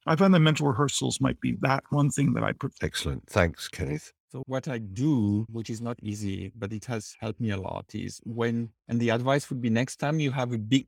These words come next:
Speaker 3: disagreement with someone at work or, or among your friends or even your spouse, I don't know,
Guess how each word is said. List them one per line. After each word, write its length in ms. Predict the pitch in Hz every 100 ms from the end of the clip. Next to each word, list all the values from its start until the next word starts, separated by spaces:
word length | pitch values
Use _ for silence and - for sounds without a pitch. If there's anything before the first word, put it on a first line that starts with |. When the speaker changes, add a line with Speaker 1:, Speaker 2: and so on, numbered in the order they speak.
| 110
Speaker 3:
disagreement 760 | 123 127 113 110 101 92 92
with 100 | 110
someone 680 | - 117 110 104 95 101 - _
at 160 | 98 - -
work 420 | 110 104 101 - -
or, 200 | 95 95 -
or 180 | 101
among 320 | 90 98 98 95
your 100 | 92
friends 460 | - 104 98 -
or 80 | -
even 220 | 98 104
your 100 | 98
spouse, 320 | - - -
I 100 | 101
don't 160 | 98 95
know, 160 | 98